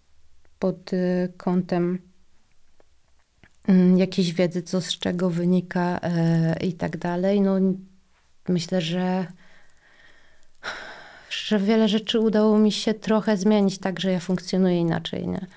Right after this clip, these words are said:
E, natomiast, e, no, ta trauma to jest coś, co mnie jeszcze tam trzyma. Mm, no, ja też nie mam tak, że, e, no, bo ten, tak, no, mam ten schemat opuszczenia, ale,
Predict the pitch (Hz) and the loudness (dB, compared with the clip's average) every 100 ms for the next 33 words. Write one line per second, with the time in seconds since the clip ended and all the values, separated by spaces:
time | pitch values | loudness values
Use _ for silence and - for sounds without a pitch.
0 | - - - - - - - - - 175 | -20 -20 -20 -20 -20 -20 -20 -10 -2 0
1 | 175 175 175 175 175 180 185 180 190 190 | 2 2 2 2 2 2 2 0 0 0
2 | - - 190 190 185 185 185 190 185 - | -6 -2 0 2 2 2 0 -4 -6 -8
3 | - 190 185 185 190 185 - 190 - - | -4 0 0 0 -2 -6 -4 -6 -6 -6
4 | 185 185 185 180 - - 196 190 - - | -2 0 0 -2 -6 -4 -2 -2 -6 -2
5 | 208 214 226 233 - _ - - - - | 0 2 0 -4 -12 _ -20 -20 -20 -20
6 | - _ - 185 185 190 - 220 233 240 | -20 _ 0 2 4 2 4 4 4 2
7 | 240 - 247 247 233 240 233 - 214 220 | 0 -2 2 2 2 0 -4 -2 2 4
8 | 220 - 208 202 202 208 190 175 202 196 | 4 2 0 2 4 4 2 -2 0 0
9 | - - - 185 - 180 180 165 165 165 | -2 -12 -6 -6 -4 -2 0 0 -2 -4
10 | 165 185 170 170 185 - - 180 180 185 | -4 -6 -4 -4 -6 -6 -6 -4 -2 -2
11 | 185 185 185 | -2 -2 -2